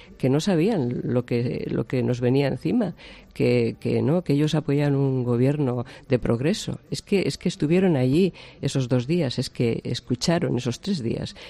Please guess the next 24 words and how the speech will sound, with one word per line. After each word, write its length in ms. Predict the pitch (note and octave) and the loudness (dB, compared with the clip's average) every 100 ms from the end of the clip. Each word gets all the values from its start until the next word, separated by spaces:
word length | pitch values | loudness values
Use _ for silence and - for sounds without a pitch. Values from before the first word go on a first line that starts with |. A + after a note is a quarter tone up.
| - | -12
es 120 | - | -12
que 100 | - | -8
escucharon, 520 | F3 - - D#3 C#3 B2 | -6 -6 0 0 2 0
es 100 | - | 0
que 160 | C3+ | 2
vieron, 420 | B2 D#3 C#3+ A2+ - - - - | 6 6 6 2 -2 -12 -20 -4
eh, 400 | A2+ A2+ A#2 A#2 - | 0 0 0 -4 0
cómo 180 | C3 | 0
se 120 | C#3+ C#3 | 2 2
comportaba 520 | B2 C3+ - C3 C#3 | 2 0 -2 -2 -2
cada 240 | A#2 C3 | -4 -6
cual, 280 | - C#3 C3 | -2 0 0
es 160 | C3+ - | -2 -2
que, 220 | F3+ E3+ - - | -2 -2 -4 -4
eh, 300 | C3 B2 A#2 - - - | 2 2 2 0 -4 0
percibieron 600 | C3+ - B2+ D3 D3+ B2+ | 0 4 6 8 6 4
el 140 | A#2 | 2
silencio 480 | - B2+ B2+ D3+ D3 | 0 2 4 4 4
y 40 | B2+ | 2
la 100 | A#2+ | 2
complicidad 540 | A2+ A2+ A#2+ A#2+ C#3 | 0 0 0 2 4
de, 240 | D3 B2 - | 2 0 0
de 140 | A#2+ | -2
Sánchez, 520 | - C#3 D3 - G#2+ | 0 0 2 2 0